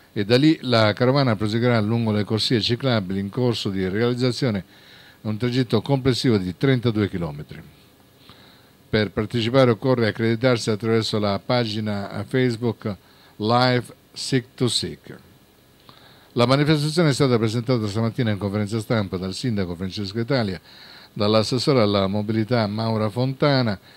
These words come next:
e dall'assessore Andrea Boccheri, che ha seguito l'iniziativa inizialmente prevista per maggio ma poi rinviata a causa della pandemia, da quando era titolare dell'ambiente. Con loro il direttore della riserva Ciane Saline Giuseppe Mammino,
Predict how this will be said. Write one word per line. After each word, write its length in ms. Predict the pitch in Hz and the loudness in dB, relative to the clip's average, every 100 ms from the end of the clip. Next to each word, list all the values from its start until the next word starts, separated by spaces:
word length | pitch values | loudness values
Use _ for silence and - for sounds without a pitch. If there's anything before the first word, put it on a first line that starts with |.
| - | -16
e 180 | - 113 | -4 -2
dall'assessore 640 | 110 139 147 131 135 165 | 2 2 0 -2 0 0
Andrea 260 | 131 127 135 | 2 2 0
Boccheri, 580 | 131 139 - 123 107 107 | 0 -2 0 0 0 -2
che 160 | - | 0
ha 240 | 127 120 113 | 0 0 -2
seguito 380 | - 139 156 139 | -4 -2 0 0
l'iniziativa 600 | 117 113 135 123 135 107 - - - - - | 0 -2 -4 -2 -2 -2 -6 -20 -20 -20 -8
inizialmente 580 | 104 101 123 135 131 | -6 -2 0 0 0
prevista 380 | 117 123 131 117 | 2 2 2 0
per 140 | 101 110 | -2 0
maggio 340 | 135 127 113 | 0 0 0
ma 100 | 113 | -2
poi 180 | 123 123 | 2 2
rinviata 440 | 107 117 135 123 | 0 0 0 0
a 60 | 113 | -2
causa 340 | 131 123 110 | 0 0 0
della 180 | 107 104 | -2 -2
pandemia, 580 | 92 120 120 143 135 92 - - - | -4 -4 -2 -2 -2 -4 -10 -20 -20
da 140 | - 123 | -4 0
quando 280 | 156 156 139 | 2 2 2
era 220 | 135 127 | 2 2
titolare 540 | 110 160 139 123 110 | 0 0 2 2 2
dell'ambiente. 760 | 104 104 110 127 127 85 - 85 | 0 -2 -2 0 0 -2 -10 -14
Con 220 | - 117 | -6 -2
loro 260 | 139 156 147 | 2 2 2
il 120 | 117 | 0
direttore 500 | 113 120 120 147 117 - - - _ | -2 -2 0 0 0 -4 -20 -20 _
della 320 | 120 113 113 | 0 4 2
riserva 440 | 113 123 135 117 | 2 0 0 0
Ciane 280 | 107 135 120 | 0 0 0
Saline 380 | 107 117 127 110 | -2 -2 0 -2
Giuseppe 340 | 104 113 110 | 0 -2 -2
Mammino, 520 | 120 135 156 165 135 | -2 -2 0 0 0